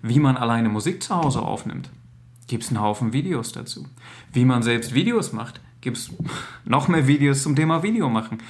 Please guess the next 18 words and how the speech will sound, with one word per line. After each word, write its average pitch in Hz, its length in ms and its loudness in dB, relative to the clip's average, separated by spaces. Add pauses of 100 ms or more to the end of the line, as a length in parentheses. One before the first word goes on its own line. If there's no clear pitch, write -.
(280)
Oder 131 240 2
was 147 180 -2
auch 143 140 -4
immer 151 260 0
es 139 120 0
ist, 139 280 -4
ihr 117 80 -6
findet 151 520 0
alles 165 420 0
im 135 120 0
Internet, 120 440 0
was 107 160 -6
ihr 123 80 -4
machen 110 280 -4
wollt 104 180 -10
in 120 80 -10
der - 120 -10
Zukunft. - 460 -20